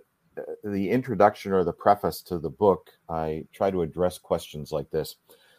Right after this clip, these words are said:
The First London Confession is the original Particular Baptist Confession. Um, of course,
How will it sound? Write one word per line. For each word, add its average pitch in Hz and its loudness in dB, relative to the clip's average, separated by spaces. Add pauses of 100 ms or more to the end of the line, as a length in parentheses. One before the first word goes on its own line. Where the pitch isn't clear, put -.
The 208 0
First 226 8
London 156 2
Confession 90 -2
is 98 2
the 92 -2
original 82 -2
Particular 85 -6
Baptist 78 -4
Confession. - -10 (760)
Um, 78 -2 (160)
of - -18
course, - 4